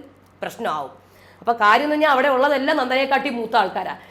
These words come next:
നന്ദന, നമ്മളെക്കാട്ടി മൂത്ത ആൾക്കാരെ നമ്മൾ ഇങ്ങനെ ബഹുമാനിച്ച് നിൽക്കണമെന്നൊന്നും ഞാൻ പറയുന്നില്ല, പക്ഷേ ഒരു മിനിമം റെസ്പെക്റ്റ് കൊടുക്കാം, ഒരു മിനിമം റെസ്പെക്റ്റ്. കാര്യം ഹിന്ദിയിൽ പോലും അവർ നല്ല രീതിയിൽ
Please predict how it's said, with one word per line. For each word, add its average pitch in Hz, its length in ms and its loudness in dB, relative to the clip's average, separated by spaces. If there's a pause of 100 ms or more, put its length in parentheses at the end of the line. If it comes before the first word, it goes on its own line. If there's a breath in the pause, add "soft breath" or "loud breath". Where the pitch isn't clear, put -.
(200 loud breath)
നന്ദന, 185 260 -2
നമ്മളെക്കാട്ടി 277 520 0
മൂത്ത 269 300 -4
ആൾക്കാരെ 302 380 2
നമ്മൾ 311 200 -2
ഇങ്ങനെ 294 240 4
ബഹുമാനിച്ച് 277 480 2
നിൽക്കണമെന്നൊന്നും 294 400 -6
ഞാൻ 233 180 -2
പറയുന്നില്ല, 214 460 -4
പക്ഷേ 196 380 -6 (340 loud breath)
ഒരു 277 120 -4
മിനിമം 277 520 0
റെസ്പെക്റ്റ് 285 440 -4
കൊടുക്കാം, 196 340 -8 (480 soft breath)
ഒരു 349 120 -4
മിനിമം 311 380 0
റെസ്പെക്റ്റ്. 214 340 -6
കാര്യം 330 180 -2 (340 loud breath)
ഹിന്ദിയിൽ 349 320 0
പോലും 339 360 -4
അവർ 294 240 -4
നല്ല 269 200 0
രീതിയിൽ 277 420 -6